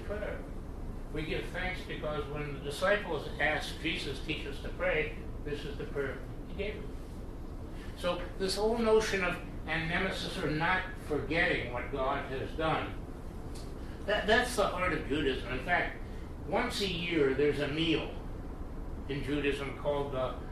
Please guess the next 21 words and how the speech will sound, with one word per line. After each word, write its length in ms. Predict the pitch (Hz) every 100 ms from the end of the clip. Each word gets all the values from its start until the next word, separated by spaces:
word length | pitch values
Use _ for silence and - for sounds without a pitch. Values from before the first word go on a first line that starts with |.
| - - - - - - -
Seder, 440 | - 170 123 101 101 -
huh? 180 | 147 151 - - - - - - -
Which 120 | 143 - -
really 340 | 208 214 190
enacts 520 | 156 143 165 170 - - - - -
with 220 | - 220 -
food 340 | 202 143 - - - - - - - - - -
the, 160 | 143 - - -
the 60 | 208
whole 320 | - 170 - - -
story 540 | 190 185 175 151 147 -
of, 280 | - 120 113 - - -
of 100 | 117 117 127
Exodus. 400 | 127 - - - - - - - - - - - - - - - - - - -
So 100 | 185
you 180 | 185 185
don't, 220 | 185 185 - - -
so 80 | 180
you 240 | 175 151
don't 260 | 165 170 - -
forget. 480 | 151 127 143 123